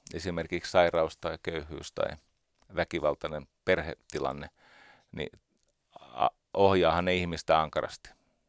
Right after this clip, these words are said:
ja ajan myötä enemmän kuin hyveellinen oppi näkemisestä, tekemisestä ja tahtomisesta.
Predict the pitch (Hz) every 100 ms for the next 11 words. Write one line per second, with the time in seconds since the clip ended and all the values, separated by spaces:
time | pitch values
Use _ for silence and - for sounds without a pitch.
0 | - 80 90 95 85 80 82 85 90 85
1 | 76 - 76 - _ _ _ _ _ _
2 | - 87 87 82 80 85 - 85 80 -
3 | 73 78 78 - - 85 80 80 - -
4 | 92 101 - - - - -